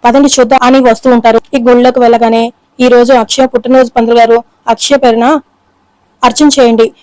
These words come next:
అని చింటూ చెప్తాడు. ఇక తల్లిదండ్రుల పేరు అడిగి, ఇక పంతులు గారు అర్చన చేస్తూ ఉంటారు. "అమ్మా నాన్నలు తొందరగా కలిసిపోవాలి" అని దండం పెట్టుకొని అక్షయ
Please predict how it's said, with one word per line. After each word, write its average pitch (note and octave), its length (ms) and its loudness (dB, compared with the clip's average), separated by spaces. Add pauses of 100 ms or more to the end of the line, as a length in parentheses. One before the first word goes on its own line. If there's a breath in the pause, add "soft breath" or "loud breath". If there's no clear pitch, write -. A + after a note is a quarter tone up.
(160 soft breath)
అని B3+ 140 0
చింటూ B3+ 320 -2
చెప్తాడు. A3+ 480 0 (320)
ఇక B3 180 -2 (280)
తల్లిదండ్రుల C4+ 440 2
పేరు A#3 260 0
అడిగి, A#3 360 0 (280)
ఇక A3+ 360 -2 (1080)
పంతులు C#4 260 2
గారు B3+ 240 2 (220)
అర్చన B3+ 380 0
చేస్తూ A#3 260 0
ఉంటారు. A3+ 260 0 (100)
"అమ్మా A3+ 240 0
నాన్నలు A3+ 300 0
తొందరగా A#3 380 -2
కలిసిపోవాలి" A#3 560 0 (140)
అని D4+ 240 2
దండం A#3+ 320 0
పెట్టుకొని A3+ 560 -6
అక్షయ A#3 420 -2